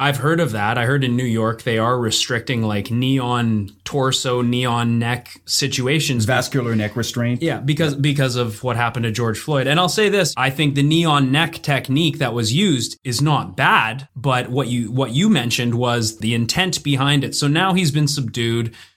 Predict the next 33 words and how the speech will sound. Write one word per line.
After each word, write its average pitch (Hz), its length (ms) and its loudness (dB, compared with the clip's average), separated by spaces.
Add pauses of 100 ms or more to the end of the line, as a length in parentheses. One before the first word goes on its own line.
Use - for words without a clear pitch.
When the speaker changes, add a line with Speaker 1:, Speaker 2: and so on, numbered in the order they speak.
(240)
Speaker 1:
He's, 113 300 -4
he's 110 280 -4
handcuffed, 151 840 0 (300)
and 131 160 0
then 147 100 2
you 139 100 4
hold 147 260 2
your 139 120 0
knee 131 160 -2
on 120 140 0
his 117 180 0
neck 120 240 -2
for 104 460 -4
eight 131 320 0
minutes, 117 340 -2
forty-five 110 500 -2
seconds. 104 420 -4
That 156 300 2
is 143 160 0
where, 135 420 2 (300)
that 131 220 0
is 139 100 2
where 131 340 2
I 120 120 0
think 120 260 -4
that 117 140 -4
that 120 300 0
is 120 220 -4
an 113 80 0
excessive 139 500 0
use 113 240 -2
of 107 100 -4
force. 104 420 -4